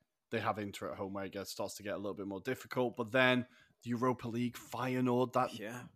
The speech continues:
Speaker 2: yeah.
Speaker 1: weird cross-country derby that is turned
Speaker 2: <laughs> Yeah.
Speaker 1: into now. Then Frosinone away, Torino at home, Monza away. Like, they don't, apart from the Inter game, they don't play any of the big
Speaker 2: Yeah,
Speaker 1: boys for a
Speaker 2: of
Speaker 1: while.
Speaker 2: course.
Speaker 1: So I think this could be a really good chance for Daniele to get a bit of confidence back into the squad.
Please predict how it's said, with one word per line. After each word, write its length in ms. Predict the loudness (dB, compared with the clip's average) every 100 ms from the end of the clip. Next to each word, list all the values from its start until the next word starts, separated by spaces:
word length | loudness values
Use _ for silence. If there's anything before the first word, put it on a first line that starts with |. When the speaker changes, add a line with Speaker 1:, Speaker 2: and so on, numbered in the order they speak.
| -20 -14
Speaker 2:
yeah. 200 | -10 -6
Speaker 1:
weird 400 | 2 6 6 6
cross-country 640 | 2 2 2 0 0 0 -2
derby 440 | 4 8 8 8
that 140 | 4 2
is 200 | 0 0
turned 260 | 0 2
Speaker 2:
<laughs> 0 |
Yeah. 80 | 0
Speaker 1:
into 260 | 0 0 0
now. 260 | 0 0 -2 -8 -20 -2
Then 160 | 0 0
Frosinone 760 | 4 6 6 6 4 4 4
away, 580 | 2 2 2 2 0 -2 _ _
Torino 600 | -8 0 4 6 8 6
at 80 | 6
home, 260 | 4 4 4 6
Monza 380 | 8 6 2
away. 340 | 2 4 4 2
Like, 160 | 0
they 120 | 0 4
don't, 340 | 8 8 6 -4 -20 -14
apart 300 | 0 6 6
from 100 | 6
the 160 | 6 6
Inter 220 | 6 2
game, 240 | 2 4 4
they 80 |
don't 200 | 4 2
play 220 | 2 2 2
any 200 | 2 0
of 120 | -2
the 80 | -8 -2
big 220 | 0 0
Speaker 2:
Yeah, 240 | 0 0 0
Speaker 1:
boys 160 | -4
for 140 | -6 -6
a 40 |
Speaker 2:
of 60 | 0
Speaker 1:
while. 280 | 2 2 0
Speaker 2:
course. 200 | -6 0
Speaker 1:
So 80 | 0
I 60 |
think 300 | 4 2 2 -4 -20 -20 0
this 220 | 0 0
could 240 | 0 0
be 140 | 4 4
a 40 |
really 240 | 4 2 0
good 140 | -4
chance 260 | -2 -4 -4
for 80 |
Daniele 400 | -4 -2 -2 -4
to 100 | -6 -4
get 140 | -2
a 40 |
bit 160 | -2 -4
of 60 | -4
confidence 500 | -6 -6 -8 -12 -6
back 240 | -6 -6
into 140 | -14
the 60 | -14
squad. 200 | -10 -10